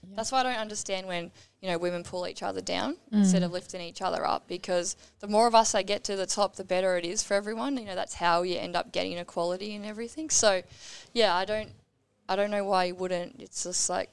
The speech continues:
Speaker 1: Jump on
Speaker 2: get,
Speaker 1: board.
Speaker 2: jump on board and get
Speaker 1: Yeah.
Speaker 2: excited and be like, "Hey, hey, you know what? How can I help?" And I've had some great,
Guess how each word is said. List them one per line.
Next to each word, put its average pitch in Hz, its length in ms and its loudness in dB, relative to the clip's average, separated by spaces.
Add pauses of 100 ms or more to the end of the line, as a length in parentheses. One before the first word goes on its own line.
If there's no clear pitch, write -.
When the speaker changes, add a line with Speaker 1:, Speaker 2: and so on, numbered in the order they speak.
Speaker 1:
Jump 196 260 -2
on 185 60 -2
Speaker 2:
get, 190 140 2
Speaker 1:
board. 170 120 -4
Speaker 2:
jump 220 220 0
on 233 120 -6
board 196 320 4
and 175 160 -4
get 196 140 6
Speaker 1:
Yeah. 202 60 -4
Speaker 2:
excited 185 380 -2
and 185 100 -14
be 185 60 -4
like, 185 140 -2
"Hey, 185 120 -6
hey, 175 120 -10
you 190 60 -10
know 196 80 -8
what? 202 100 -6
How 185 120 -4
can 208 160 -8
I 185 60 0
help?" 180 300 -2 (440)
And 202 80 2
I've 202 120 6
had 220 160 0
some 196 180 -2
great, 180 400 4